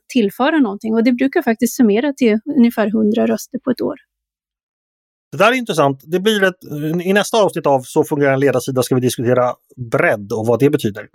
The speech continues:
Speaker 2: Men, eh, det får bli en annan gång, för nu är vår tid ute. Det är dags att tacka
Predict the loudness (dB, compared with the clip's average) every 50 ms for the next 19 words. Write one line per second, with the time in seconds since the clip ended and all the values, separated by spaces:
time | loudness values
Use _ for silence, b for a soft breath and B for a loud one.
0 | B B B B B B B B B B 0 2 2 2 2 0 -2 -4 -4 -2
1 | 0 0 0 0 0 0 0 -2 -4 -6 -4 -4 -2 0 0 0 0 0 2 2
2 | 2 2 2 0 -4 -2 -2 0 2 0 0 0 2 2 2 4 2 0 0 0
3 | -2 -2 -2 0 0 0 -2 -2 -6 -8 -8 _ -6 -6 -6 -4 -2 -6